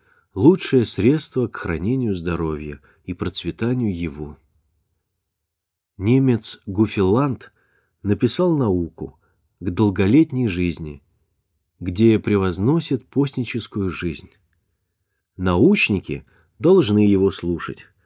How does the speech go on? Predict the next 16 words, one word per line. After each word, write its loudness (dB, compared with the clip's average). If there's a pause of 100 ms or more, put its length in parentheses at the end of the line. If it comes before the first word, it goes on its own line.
(260)
а -2
мы 4
других 0
имеем 0
учителей, -6 (420)
поважнее -2
этого -8
немца. -12 (800)
Молитва 2 (140)
вводит 4
дух 0
в -16
Божию -2
область, -6 (440)
в -20
коей 4